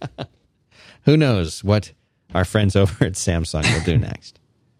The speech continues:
Speaker 2: I know. I'm sure Samsung already has a refrigerator toaster. I think we talked about that on the toaster episode. Almost guaranteed they have, they have a toast, uh, refrigerator that makes toast. They got a lot of stuff over there in Korea.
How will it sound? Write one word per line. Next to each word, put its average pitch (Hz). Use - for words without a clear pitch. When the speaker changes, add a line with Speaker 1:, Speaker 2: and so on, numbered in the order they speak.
Speaker 2:
I -
know. 104
I'm 110
sure 123
Samsung 90
already 78
has 87
a -
refrigerator -
toaster. 92
I 85
think 113
we 98
talked 104
about 104
that 92
on 82
the 78
toaster 92
episode. 92
Almost 113
guaranteed 85
they 71
have, 73
they 107
have 80
a -
toast, -
uh, 127
refrigerator 135
that -
makes -
toast. -
They 135
got 131
a 117
lot 117
of 104
stuff 92
over 85
there 85
in 50
Korea. -